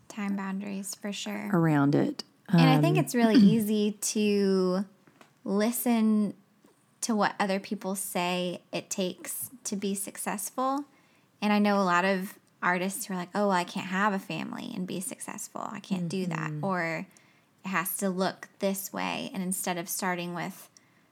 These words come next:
Speaker 1: "What are my life priorities? What I want my life to look like? And then how can I think differently to grow my business and my craft around what's really important to me?"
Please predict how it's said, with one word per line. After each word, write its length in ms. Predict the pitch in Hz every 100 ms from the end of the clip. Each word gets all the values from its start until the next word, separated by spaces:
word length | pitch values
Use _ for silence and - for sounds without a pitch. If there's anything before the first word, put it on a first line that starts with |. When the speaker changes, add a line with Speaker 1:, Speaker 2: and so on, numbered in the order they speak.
| _ -
Speaker 1:
"What 280 | 190 214 208
are 80 |
my 300 | 202 175 170
life 360 | 160 170 226 254
priorities? 580 | - 196 180 180 175 180
What 100 | 170
I 100 | 165
want 200 | 170 170
my 100 | 165
life 340 | 165 170 196 -
to 100 | 220
look 240 | 175 -
like? 360 | 78 - - -
And 120 | - 208
then 100 | 196
how 220 | 220 269
can 140 | 269
I 120 | 208
think 260 | 196 190 185
differently 840 | 262 294 254 214 196 190 190 185 190 - _ _ _
to 440 | - 226 214 202 190
grow 260 | 208 202
my 160 | 196 185
business 380 | 185 185 190 185
and 80 | 180
my 100 | 175
craft 340 | - 175 -
around 600 | 175 175 185 175 175 175
what's 340 | 185 175 -
really 160 | 190 175
important 480 | 165 - 196 - -
to 80 | -
me?" 300 | - - 208